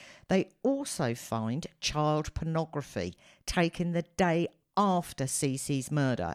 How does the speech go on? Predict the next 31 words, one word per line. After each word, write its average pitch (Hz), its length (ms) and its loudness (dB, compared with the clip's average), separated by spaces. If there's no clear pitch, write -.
involving 147 800 0
vic-, 143 380 -2
a 165 40 2
victim 170 440 0
they 160 100 0
think - 640 -2
was 165 160 0
about 156 280 -2
eight 156 220 -2
years 151 260 0
old 120 320 -2
and 147 160 -4
one 147 160 0
of 143 120 -2
about 135 340 -2
fifteen. 127 640 -2
They 160 80 2
haven't 202 420 -2
been 180 220 2
able 151 240 0
to - 160 -10
trace - 800 -4
one 147 220 2
of 117 80 -6
them. 104 160 -2
I 113 80 -2
believe 147 580 0
it's - 140 -12
the 143 100 -2
younger 143 380 -2
one. 98 300 -4